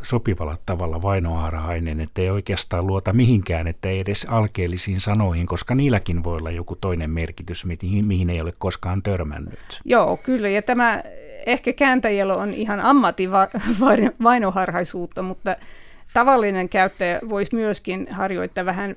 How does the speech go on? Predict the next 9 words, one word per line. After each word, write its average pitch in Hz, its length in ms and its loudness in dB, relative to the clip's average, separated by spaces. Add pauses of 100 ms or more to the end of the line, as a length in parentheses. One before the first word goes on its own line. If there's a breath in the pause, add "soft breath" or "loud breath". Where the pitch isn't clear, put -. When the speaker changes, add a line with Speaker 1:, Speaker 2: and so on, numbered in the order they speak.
Speaker 2:
vainoharhaisuutta, 185 1120 -4
että - 380 -6 (180)
just 226 200 -8
siinä, 214 360 -2
että - 420 -6 (640)
konekäännös 196 640 0
voi 214 220 2
olla 180 240 0
väärä. - 380 -4